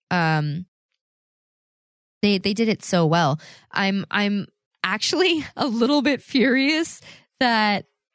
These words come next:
uh, that Manchester showed up. I, like, when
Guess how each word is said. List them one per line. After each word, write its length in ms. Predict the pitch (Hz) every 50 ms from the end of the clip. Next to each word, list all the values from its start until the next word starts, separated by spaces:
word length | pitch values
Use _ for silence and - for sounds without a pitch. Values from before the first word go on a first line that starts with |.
| _ _ _ _ _
uh, 600 | - 196 190 180 180 175 170 165 156 147 147 -
that 160 | - 202 202 170
Manchester 800 | 190 190 190 214 247 - - 233 190 190 - - 185 175 165
showed 360 | - - - - 190 180 180
up. 200 | 165 160 160 156 -
I, 140 | - 214 220
like, 260 | 233 240 226 202 214
when 200 | 214 233 233